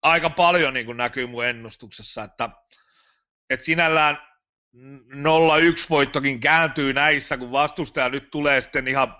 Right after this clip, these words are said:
ihan, niinku, härän lailla, niin äkkiä kääntyy yksi yksi tai, tai nolla kaksi lukemiin. Et kyllä tossa, niinku,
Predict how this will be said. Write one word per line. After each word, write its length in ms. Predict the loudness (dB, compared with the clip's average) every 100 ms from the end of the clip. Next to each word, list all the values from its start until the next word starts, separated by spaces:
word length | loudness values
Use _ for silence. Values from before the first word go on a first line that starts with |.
| -6
ihan, 300 | 0 0 -2
niinku, 400 | -10 -10 -14 _ _ _ _ _
härän 380 | -4 0 0 0
lailla, 300 | 0 -2 -8
niin 200 | -12 -2
äkkiä 440 | -2 -2 -2 0
kääntyy 640 | 2 2 2 0 -2 0 0
yksi 260 | -2 -12
yksi 200 | -14 -8
tai, 280 | -4 -4 -6 _ _ _
tai 260 | 0 0 0
nolla 380 | 0 0 0 0
kaksi 420 | 0 -2 -6 -14
lukemiin. 520 | -14 -18 -20 -20 -20 _ _ _ _ _ _ _ _
Et 260 | -4 -4 -6 _ _ _ _ _ _ _ _ _ _ _ _
kyllä 160 | 0 2
tossa, 220 | 2 0
niinku, 420 | -2 -2 -4 _